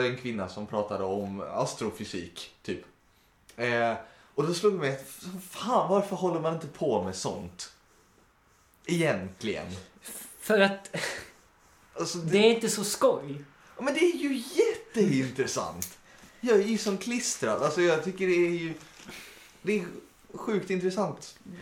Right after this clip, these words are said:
Speaker 2: Ja, men
Speaker 1: Alltså,
Speaker 2: sluta
Speaker 1: men,
Speaker 2: gå
Speaker 1: men,
Speaker 2: ditt jävla program på,
Speaker 1: Ja, det är
Speaker 2: på
Speaker 1: det.
Speaker 2: högskolan
Speaker 1: Ja,
Speaker 2: där
Speaker 1: men jag
Speaker 2: du
Speaker 1: kanske ska
Speaker 2: bygger rum i papp.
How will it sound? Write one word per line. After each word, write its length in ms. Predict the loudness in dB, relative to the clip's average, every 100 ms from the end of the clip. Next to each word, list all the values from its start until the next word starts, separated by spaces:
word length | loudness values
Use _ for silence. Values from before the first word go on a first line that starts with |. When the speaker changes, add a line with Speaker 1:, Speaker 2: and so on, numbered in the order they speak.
| 0
Speaker 2:
Ja, 80 | 6
men 120 | 6
Speaker 1:
Alltså, 200 | 6 8
Speaker 2:
sluta 240 | 8 10 8
Speaker 1:
men, 120 | 8
Speaker 2:
gå 200 | 10 10
Speaker 1:
men, 120 | 8
Speaker 2:
ditt 220 | 8 4
jävla 380 | 6 6 6 4
program 460 | 4 6 6 6 6
på, 100 | 6
Speaker 1:
Ja, 140 | 8
det 120 | 6
är 40 | 6
Speaker 2:
på 40 |
Speaker 1:
det. 60 | 8
Speaker 2:
högskolan 500 | 8 6 4 6 8
Speaker 1:
Ja, 120 | 8
Speaker 2:
där 100 | 8
Speaker 1:
men 80 | 6
jag 100 | 6
Speaker 2:
du 40 |
Speaker 1:
kanske 240 | 4 0 4
ska 60 |
Speaker 2:
bygger 320 | 6 6 6
rum 640 | 4 4 6 8 8 6 2
i 100 | -2
papp. 540 | -2 2 2 2 -6